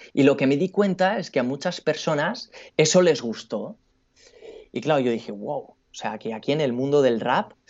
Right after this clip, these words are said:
cuanto más menosprecios hagas, cuanto más palabrotas haces y dices,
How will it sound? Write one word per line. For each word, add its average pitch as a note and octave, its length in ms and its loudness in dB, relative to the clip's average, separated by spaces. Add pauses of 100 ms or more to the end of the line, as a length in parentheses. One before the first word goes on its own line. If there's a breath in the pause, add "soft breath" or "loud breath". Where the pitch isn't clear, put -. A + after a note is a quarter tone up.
(140 loud breath)
cuanto B2 360 0
más C#3+ 540 -2
menosprecios C#3+ 880 -2
hagas, C#3+ 440 -4 (200 loud breath)
cuanto C3 280 2
más C#3+ 280 -2
palabrotas C#3+ 640 -2
haces F#3 480 -4 (240 loud breath)
y C3+ 120 0
dices, G3 560 0